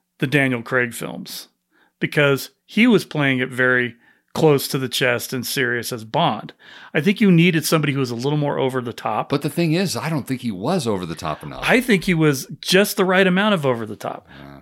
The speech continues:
Speaker 1: Just like I think Javier Bardem was just the right amount of over the top.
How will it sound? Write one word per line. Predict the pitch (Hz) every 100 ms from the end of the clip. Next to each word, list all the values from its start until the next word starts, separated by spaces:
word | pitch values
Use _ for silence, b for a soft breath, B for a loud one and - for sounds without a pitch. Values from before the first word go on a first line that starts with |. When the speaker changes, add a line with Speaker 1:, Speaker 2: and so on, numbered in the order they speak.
| _
Speaker 1:
Just | - 165 165
like | 214 214
I |
think | 214 190 160
Javier | 151 147 147
Bardem | 147 151 233 226 135
was | 110
just | - 143 131 -
the | 139
right | 131 131
amount | 127 127 120 127 -
of | 135
over | 127 120
the | 113
top. | 180 131